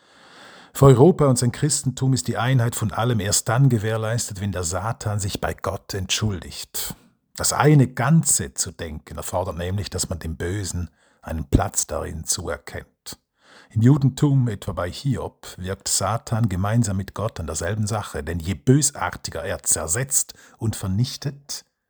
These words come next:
desto eher wächst das Gute dagegen, wie es heißt. Auch bei den Hindu bedeutet das Böse eine göttliche Kraft, die gleichberechtigt ist, Shiva mit Kali als seiner personifizierten Kraft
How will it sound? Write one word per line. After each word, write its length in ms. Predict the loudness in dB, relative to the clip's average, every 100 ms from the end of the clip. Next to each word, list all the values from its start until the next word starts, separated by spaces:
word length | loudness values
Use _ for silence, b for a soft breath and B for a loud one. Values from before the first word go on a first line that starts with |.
| _ _ _ _ _ _ _ _ _ -2
desto 220 | 0 0
eher 320 | 2 2 2
wächst 280 | -4 -4 -4
das 200 | -4 -4
Gute 320 | -2 -2 -2
dagegen, 580 | -6 -4 -4 -4 -6 -10
wie 80 | -10
es 160 | -10 -10
heißt. 480 | -14 -14 -14 -14 -16 _ _ _ _ _ _ _ _ _ -20 -20 -16 -6
Auch 120 | -2 2
bei 60 |
den 120 | 2
Hindu 400 | 6 6 6 2
bedeutet 480 | -6 -6 -6 -6 -6
das 100 | -6
Böse 300 | -6 -6 -4
eine 140 | -6 -6
göttliche 420 | -8 -6 -10 -8
Kraft, 340 | -6 -6 -4
die 60 | -4
gleichberechtigt 840 | -2 -2 -4 -8 -10 -12 -16 -10
ist, 340 | -6 -6 -6
Shiva 600 | -6 -2 0 0 -4 -8 _ -18
mit 200 | -14 -10
Kali 580 | -6 -4 -4 -8 -18 _ b b -12
als 200 | -8 -8
seiner 180 | -10
personifizierten 920 | 4 4 4 -12 -16 -14 -12 -12 -16 -18
Kraft 560 | -14 -12 -12 -16 -20